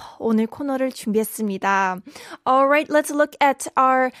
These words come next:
messages. The first one is from Who T V. "I think the worst thing that happened is maybe I think I can't work great because I don't like my job.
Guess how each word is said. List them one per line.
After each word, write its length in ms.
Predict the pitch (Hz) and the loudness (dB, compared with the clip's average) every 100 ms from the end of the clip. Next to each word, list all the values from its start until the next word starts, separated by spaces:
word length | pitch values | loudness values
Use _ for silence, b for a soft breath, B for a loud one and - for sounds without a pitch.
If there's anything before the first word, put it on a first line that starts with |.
| B | B
messages. 800 | 247 294 349 320 262 233 233 - | -2 0 0 -2 2 4 4 0
The 160 | 247 | -2
first 260 | 262 285 294 | 0 0 0
one 140 | 285 | -2
is 140 | 269 - | -2 -2
from 320 | 262 247 - | -2 -2 -4
Who 220 | 349 359 349 | 0 0 0
T 240 | - 285 | -6 -6
V. 340 | 247 220 254 392 B B B B B | -4 -4 -4 -8 B B B B B
"I 140 | 294 | 0
think 380 | 294 339 330 - | 0 -2 -6 0
the 80 | 285 | 0
worst 320 | 277 330 330 | 2 0 -2
thing 160 | 330 311 | -4 -4
that 240 | 311 311 | -4 -6
happened 400 | 311 277 277 269 - | -8 -2 0 -2 -2
is 400 | 330 330 302 - - B B | 0 0 -2 -8 -12 B B
maybe 400 | 254 277 311 330 | 2 2 4 2
I 80 | 302 | 2
think 160 | 269 254 | 0 -4
I 60 | 247 | -4
can't 400 | - 262 - 233 | -6 -8 -4 -2
work 240 | 240 - | -2 -2
great 400 | 254 269 285 294 | 0 2 0 -4
because 240 | 277 302 311 | -8 -4 0
I 60 | |
don't 260 | 269 254 - | 2 0 0
like 220 | 247 240 | -2 -2
my 240 | 226 220 | -2 -4
job. 480 | - 233 254 277 202 | -4 -4 -2 -2 -4